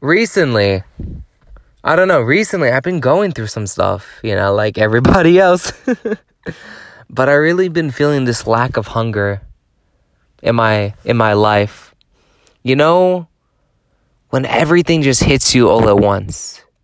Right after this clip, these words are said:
education, family, work, trying to find a place to move in, or it could be visa or relationship things or friendships, or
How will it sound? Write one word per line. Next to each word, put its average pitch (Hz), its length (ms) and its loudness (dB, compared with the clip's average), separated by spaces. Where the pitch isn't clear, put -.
education, 117 880 -2
family, 113 640 -2
work, 107 680 0
trying 120 340 -2
to 117 40 -2
find 117 240 0
a 104 80 2
place 120 360 0
to 123 100 -4
move 117 260 -2
in, 117 320 -2
or 95 300 -6
it 95 100 -10
could 107 160 -8
be 101 440 -6
visa 120 560 2
or 95 440 -4
relationship 127 1000 0
things 139 440 0
or 101 100 2
friendships, 131 720 -2
or 101 220 -4